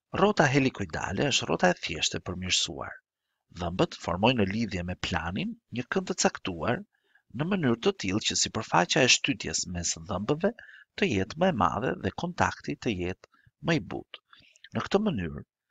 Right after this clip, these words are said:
eliminohet problemi që kanë ingranazhet e thjeshta. Duke projektuar në mënyrë të saktë këndet e dhëmbëve, mund të çiftohen ingranazhe me akse të pjerrët. E metë e kësaj zgjidhje është prodhimi i forcës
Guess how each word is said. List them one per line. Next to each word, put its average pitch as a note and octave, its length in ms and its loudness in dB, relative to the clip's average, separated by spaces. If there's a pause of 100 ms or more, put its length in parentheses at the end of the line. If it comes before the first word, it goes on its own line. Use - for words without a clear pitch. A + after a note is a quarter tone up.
(320)
eliminohet E3 560 2
problemi G#2 560 2 (400)
që C3 160 2
kanë C#3+ 240 4
ingranazhet G#2+ 640 4
e - 80 0
thjeshta. B2 400 0 (800)
Duke - 240 -6
projektuar A2 560 4
në F#2 80 -2
mënyrë G#2 320 -2
të E2+ 160 -2
saktë - 400 2
këndet G2+ 380 0
e D#3 100 -8
dhëmbëve, D3 420 4 (460)
mund G#3 240 -2
të G#3+ 160 0
çiftohen G#2 640 0
ingranazhe G2 560 0
me G2+ 160 2
akse - 240 -4
të - 240 -14
pjerrët. - 480 -8 (480)
E F#2+ 160 -4
metë C#3 240 2
e - 80 -2
kësaj E2 200 2 (120)
zgjidhje D3 520 0 (680)
është - 320 4
prodhimi C3 480 0
i - 80 -8
forcës G#2 540 2